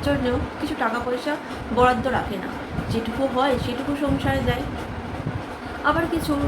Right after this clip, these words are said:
রোগ হলেও সুরেশকে বলতে গেলে সুরেশের সাথে তো দেখা করতেই দেয় না, উল্টে স্বপ্না প্রভাদেবীকে বলে, "আপনি আপনার ছেলের পয়সাগুলো ধ্বংস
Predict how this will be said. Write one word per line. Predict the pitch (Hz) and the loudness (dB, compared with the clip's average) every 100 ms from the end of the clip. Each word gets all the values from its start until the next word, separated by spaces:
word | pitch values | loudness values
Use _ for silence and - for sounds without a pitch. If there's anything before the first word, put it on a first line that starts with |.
| 269 | 4
রোগ | 262 262 | 4 4
হলেও | 302 277 262 285 - - - - | 4 4 2 -4 -8 -8 -8 -6
সুরেশকে | 247 247 - 262 | -2 -2 0 0
বলতে | 226 226 247 | 2 2 0
গেলে | 247 226 - - - | 0 0 0 -8 -4
সুরেশের | 330 330 339 | -2 -2 -2
সাথে | 339 349 | -2 -2
তো | 320 | 0
দেখা | 269 240 | 0 2
করতেই | 302 262 247 - 311 | 2 4 2 2 2
দেয় | 285 254 | 4 4
না, | 240 233 - 247 | 4 0 -2 -2
উল্টে | 262 247 247 269 - - - - | -4 -2 -2 -2 -6 -10 -10 -6
স্বপ্না | - 277 269 277 277 285 - | 2 2 4 4 2 -2 -4
প্রভাদেবীকে | - 262 269 269 262 262 | 0 0 0 -2 -2 0
বলে, | 226 208 233 - - | 0 0 0 -2 -6
"আপনি | 254 302 | -2 0
আপনার | 302 294 311 | 0 0 0
ছেলের | - 254 262 - | 0 0 0 0
পয়সাগুলো | 233 262 254 254 | -2 0 -2 0
ধ্বংস | 262 240 226 | 0 0 -2